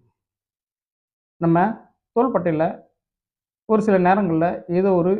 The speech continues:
சாலை விபத்து, இல்லாட்டி விளையாடும் பொழுது ஏற்படக்கூடிய விபத்து, இதன் காரணமா வந்து பாத்தீங்கன்னா வந்து தோள்பட்டையில வந்து கீழ்ப்புறமா மூட்டு இறங்கிருச்சுன்னு வந்து வச்சுக்கோங்களேன். ரைட். So, அப்ப நம்ம வந்து பார்த்தோம் அப்படின்னா வந்து,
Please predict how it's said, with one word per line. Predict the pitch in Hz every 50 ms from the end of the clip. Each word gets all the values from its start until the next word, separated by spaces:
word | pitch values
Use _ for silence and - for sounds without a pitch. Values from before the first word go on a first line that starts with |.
| - -
சாலை | _ - 165 165 170 170
விபத்து, | 170 165 160 160 156 - - 151 160 - - _ _ _ _ _ _ _ _ _ _ _ _ -
இல்லாட்டி | 160 165 170 156 170 175
விளையாடும் | 165 156 160 165 165 165 160
பொழுது | 151 156 156 156
ஏற்படக்கூடிய | 151 147 156 151 147 147 143 143
விபத்து, | 143 143 151 143 143 143 147 - -
இதன் | _ 151 170 165 165
காரணமா | - 151 151 151 156 156 160 160
வந்து | 151 139 143 151
பாத்தீங்கன்னா | 156 160 143 139 139 135 131 127
வந்து | 127 127 135 165 185 - _ _ _ _ _ _ -
தோள்பட்டையில | 208 202 196 185 170 151 156 151 143 143
வந்து | 139 139 139 165 180 175
கீழ்ப்புறமா | - - 185 180 175 160 151 151 156
மூட்டு | 160 156 165 165 - 151
இறங்கிருச்சுன்னு | 143 139 151 147 147 147 143 143 143 - 151 143
வந்து | 143 143 147 143
வச்சுக்கோங்களேன். | 143 143 - 151 139 135 131 127 131 131 123 - _ _ _ _ -
ரைட். | 127 127 120 123 - _ _ _ _ _ _ _ _ _ 262
So, | 247
அப்ப | 220 190 180 175
நம்ம | 170 165 165
வந்து | 160 170 190 208
பார்த்தோம் | 196 180 160 160 156
அப்படின்னா | 147 143 147 143 139
வந்து, | 135 135 139 151